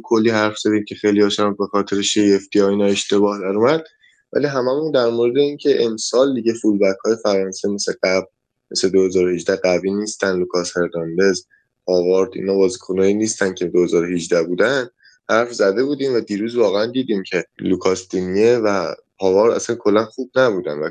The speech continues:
کلاً فولبک های تیم اونقدر نمی‌تونن به تیم کمک کنن تو حمله و نهایتاً می‌تونن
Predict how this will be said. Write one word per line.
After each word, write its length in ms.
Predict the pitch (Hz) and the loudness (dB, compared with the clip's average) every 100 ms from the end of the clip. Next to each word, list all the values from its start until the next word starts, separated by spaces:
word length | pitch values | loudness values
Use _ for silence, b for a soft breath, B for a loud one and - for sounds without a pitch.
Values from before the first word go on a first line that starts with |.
| _ | _
کلاً 360 | 92 92 123 - b b b | -2 0 0 -4 b b b
فولبک 440 | - 107 95 92 95 | -4 -2 2 0 2
های 200 | 110 123 | 0 0
تیم 260 | 120 127 | -2 -4
اونقدر 360 | 110 95 113 120 _ _ _ _ - | -4 0 -2 -2 _ _ _ _ -2
نمی‌تونن 540 | 123 123 - 92 85 | 0 0 -2 -2 0
به 80 | 85 | -4
تیم 220 | - 90 | -4 -6
کمک 340 | 90 92 87 87 | -2 0 0 -2
کنن 300 | 90 87 87 | -2 -2 -4
تو 140 | 90 | -8
حمله 600 | 90 87 87 87 90 92 | -4 -4 -2 2 2 2
و 240 | 90 90 92 | 0 0 0
نهایتاً 600 | 95 98 104 104 101 110 | -2 -4 0 0 0 -4
می‌تونن 400 | 127 135 135 131 | -2 -4 -2 -2